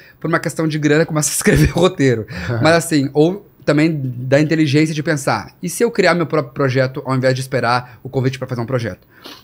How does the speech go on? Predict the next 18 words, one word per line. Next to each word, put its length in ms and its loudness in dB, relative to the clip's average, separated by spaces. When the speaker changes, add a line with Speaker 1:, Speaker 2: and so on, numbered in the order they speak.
Speaker 1:
Então, 280 2
eu 80 2
acho 120 2
que 60 -14
tem 80 0
uma 120 2
coisa 220 2
que 360 2
a, 280 2
a 40 0
improvisação, 640 2
ela 120 2
foi 180 0
ganhando 360 2
um 80 0
corpo 580 -2
numa 200 0
direção 600 -2